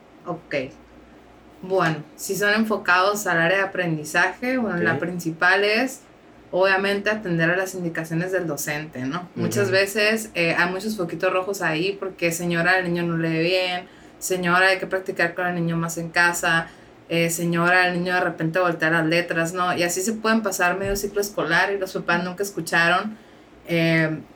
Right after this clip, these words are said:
Speaker 1: al área que es la más importante, que es la que está con el niño la mayor parte del tiempo, ¿no?
Speaker 2: Ujú.
Speaker 1: Entonces, eh, enfocados a problemas de aprendizaje, cualquier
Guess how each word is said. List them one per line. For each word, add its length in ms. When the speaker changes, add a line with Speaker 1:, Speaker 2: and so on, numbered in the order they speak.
Speaker 1:
al 180
área 280
que 160
es 140
la 120
más 160
importante, 640
que 80
es 40
la 120
que 80
está 220
con 120
el 120
niño 180
la 80
mayor 260
parte 240
del 180
tiempo, 420
¿no? 160
Speaker 2:
Ujú. 400
Speaker 1:
Entonces, 880
eh, 380
enfocados 500
a 80
problemas 360
de 80
aprendizaje, 720
cualquier 760